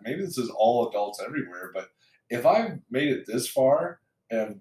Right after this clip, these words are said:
earned the right to have a pop in my own house, and I am thinking about the, the fairness to my kids, F that. No. Just like, you're a kid, you can have water and milk,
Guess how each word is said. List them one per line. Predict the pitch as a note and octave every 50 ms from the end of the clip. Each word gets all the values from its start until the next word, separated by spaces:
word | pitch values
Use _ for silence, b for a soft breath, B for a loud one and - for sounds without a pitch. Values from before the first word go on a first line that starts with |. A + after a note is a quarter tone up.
| - - -
earned | A#2+ C3 C#3+ D3 D3+ C#3+
the | C3 A#2+
right | A2 G#2+ A#2+ C#3 - - -
to | A#2 G2+
have | G#2 A2+ B2 B2+
a | B2
pop | - - A2+ A2+ B2 C3 C3+
in | C3
my | A#2 A2 A2 A2+
own | A#2+ B2+ B2+ G#2+
house, | G#2 G#2 G#2+ A#2+ A2+ - - - -
and | - G2 G2
I | G2+ A2+ B2+
am | A#2 -
thinking | - - A#2 A#2 A#2 A#2+ A#2
about | - G#2+ G2+ G#2+ G#2 G#2 - -
the, | F2 F2 E2+ - - _
the | _
fairness | - - - G#2 G2+ A2+ A#2+ B2+ C3 B2+ -
to | B2+
my | A#2+ G#2 G2+
kids, | - - - B2 B2+ - - - - _ _ _ _ _ _ _ _ _ _ _ _ _ _ _ _ _ _ _ _ _ _ -
F | B3 A3+ G#3+ - -
that. | A#3 A#3 A3+ G3+ - - - - - - _ _ _ -
No. | C#4+ D#4+ D#4+ E4 D4 F#3+ C3+ A2 - - - - _ _ _
Just | - G3+ - -
like, | A#3+ G#3+ - E3+ F#3+
you're | G#3+ A#3 C4+
a | C#4+ -
kid, | - - G3+ F3+ F3+ F#3+ F#3 -
you | F#3 G3+
can | A3 G3
have | E3+ C#3+ A#2 - -
water | A#2+ C#3+ E3+ G3 G3+ G#3+ G#3+ G#3 -
and | - D3 D3+ D3
milk, | D3+ D3 C3+ C#3 - -